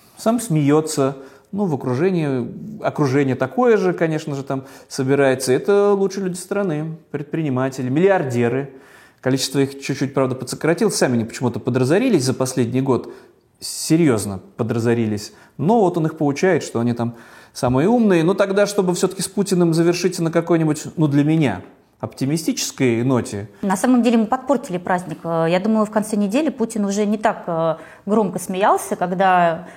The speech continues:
Speaker 2: Международный суд в, суд в Гааге выдал ордер на его арест, и не только его, но и, э,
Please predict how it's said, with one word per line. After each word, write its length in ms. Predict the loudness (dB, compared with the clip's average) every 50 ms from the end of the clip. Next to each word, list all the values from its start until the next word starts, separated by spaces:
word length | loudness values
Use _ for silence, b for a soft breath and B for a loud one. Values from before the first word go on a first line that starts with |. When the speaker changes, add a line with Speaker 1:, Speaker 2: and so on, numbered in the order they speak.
| B B B -6
Speaker 2:
Международный 500 | -4 0 2 2 2 2 2 0 -4 -4
суд 180 | -6 -6 -4
в, 180 | -4 -6 -6 -8 -12 -10 -8
суд 100 | -6 -4 -4
в 80 | -2
Гааге 380 | 0 2 2 2 2 2 2 2
выдал 420 | 2 0 0 0 0 -2 0 0
ордер 280 | 0 0 0 0 -2 -2
на 120 | -2 -2
его 200 | -2 -2 0 0
арест, 400 | 2 2 2 0 0 -2 -4 -6
и 40 | -6
не 100 | -6 -2
только 300 | 0 0 -2 0 0 -2
его, 280 | -2 0 0 2 2 4
но 260 | 4 2 2 2 2
и, 260 | 2 0 0 0 2 2
э, 320 | 2 2 2 0 0 -2